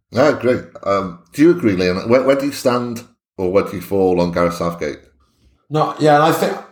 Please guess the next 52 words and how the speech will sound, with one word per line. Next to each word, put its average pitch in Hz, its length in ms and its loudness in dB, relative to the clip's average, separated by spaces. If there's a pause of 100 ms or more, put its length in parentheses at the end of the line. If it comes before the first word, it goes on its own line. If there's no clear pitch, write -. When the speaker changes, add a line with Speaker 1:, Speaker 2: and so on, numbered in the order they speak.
(440)
Speaker 2:
I, 143 100 2
I 143 220 0
watched 160 320 -2
I 139 260 2
T 139 200 0
V 135 160 2
the 123 100 -2
other 113 160 -2
night, 107 360 0
and 95 80 -8
they 101 60 -2
had 101 160 0
Roy 98 280 2
Keane 101 280 0
on, 90 160 0
and 87 120 -2
they, 95 120 0
I - 80 -6
think 107 140 -6
they 98 100 -4
brought 101 260 0
Southgate 101 560 0
on 90 460 0 (220)
for - 140 -10
an 95 60 -2
interview, 87 760 -2 (560)
and 110 240 2
I 113 80 2
think 127 240 -2
you 127 80 0
can, - 320 -6 (640)
a-, 123 180 2
as 123 120 0
a, 113 140 0
as 110 120 0
a 123 80 2
British 123 440 -2
public, 92 440 -2 (240)
you 104 140 -6
notice 107 420 0
it - 80 -4
in 92 80 -8
how 110 300 0
we 101 200 0
treat 101 300 -2
the 87 80 -6
pundits 95 640 -4
that 85 160 -10
we 87 140 -2
love 87 300 2
or 82 200 -2
hate. 85 360 0